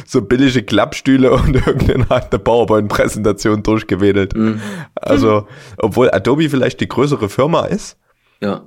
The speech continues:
Speaker 1: haben die auf jeden Fall grad den Zahn der Zeit erwischt und sind dran an dem, was die Leute brauchen.
Speaker 2: Ja, der Kollege in dem Video hat ja eben auch nochmal gesagt, dass so diesen,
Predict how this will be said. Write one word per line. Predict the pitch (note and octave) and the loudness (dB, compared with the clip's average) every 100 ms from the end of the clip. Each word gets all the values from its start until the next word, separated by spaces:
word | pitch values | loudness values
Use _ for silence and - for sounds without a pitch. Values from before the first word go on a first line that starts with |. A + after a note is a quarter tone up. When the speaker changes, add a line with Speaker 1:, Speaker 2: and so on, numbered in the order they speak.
| _ | _
Speaker 1:
haben | G2 G2+ | -6 -2
die | A#2 | 0
auf | - - | 0 0
jeden | B2+ | -4
Fall | C3 C3 A#2+ | 0 0 2
grad | A#2+ G2+ A2 | 0 0 0
den | G#2 G#2 G2+ G2+ - - | 0 -2 -4 -6 -12 -10
Zahn | - G#2 | -4 -2
der | G#2 | -2
Zeit | - G2 | -2 -4
erwischt | - F2+ F2+ - | -2 -4 -6 -8
und | - F#2+ | -10 -6
sind | F#2+ F2+ | -4 -6
dran | - F#2 G#2 - | -4 -4 -4 -6
an | G2 F#2+ | -8 -4
dem, | F#2+ F#2+ | -4 -4
was | F#2 - | -6 -6
die | F#2 | -6
Leute | F2+ F#2 | -4 -4
brauchen. | G2 - F#2 G2 G2 _ _ _ _ - | -4 -4 -6 -6 -14 _ _ _ _ -10
Speaker 2:
Ja, | G2 | -8
der | G#2 A2 A2 | -4 -4 -4
Kollege | A2 A#2+ G#2+ | -2 0 0
in | A2+ | -2
dem | A2+ | -4
Video | B2 B2 A#2+ | -2 -2 -2
hat | A#2+ | 0
ja | A2 E2+ - _ | -2 -2 -8 _
eben | A2+ - | -4 0
auch | A2 | -2
nochmal | A#2+ A#2 | -2 -2
gesagt, | A#2 G2+ G#2+ A2+ - | -2 -2 -2 -4 -6
dass | G2 - - - _ | -6 -4 -6 -10 _
so | - G2+ G2+ G2 | -2 0 2 0
diesen, | F#2 G2 G2 F#2 F2+ | -2 -8 -6 -10 -12